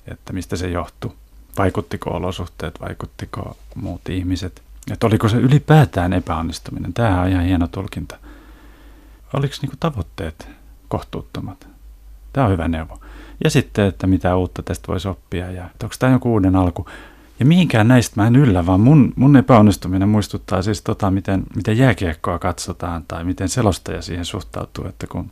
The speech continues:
kun Suomen verkkoon tehdään maali, niin siinähän käy niin, että välittömästi meillä on analyysi olemassa. Tehtiin virhe. Siellä puolustaja teki virheen,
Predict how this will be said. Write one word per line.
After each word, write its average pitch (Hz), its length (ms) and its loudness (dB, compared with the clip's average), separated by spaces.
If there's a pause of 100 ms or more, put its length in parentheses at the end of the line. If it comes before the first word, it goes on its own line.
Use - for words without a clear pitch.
(100)
kun 92 340 2
Suomen 98 480 4 (260)
verkkoon 90 440 -6
tehdään 80 380 -8
maali, 92 460 -12 (340)
niin 95 80 -8
siinähän 113 320 0
käy 98 180 0
niin, 104 300 4
että 92 320 -6 (140)
välittömästi 107 720 0
meillä 101 200 -4
on 110 100 0
analyysi 92 520 2
olemassa. 87 460 -4
Tehtiin 143 420 -2
virhe. 92 420 -2 (680)
Siellä 110 220 -2
puolustaja 120 520 0
teki - 260 -2
virheen, 104 400 0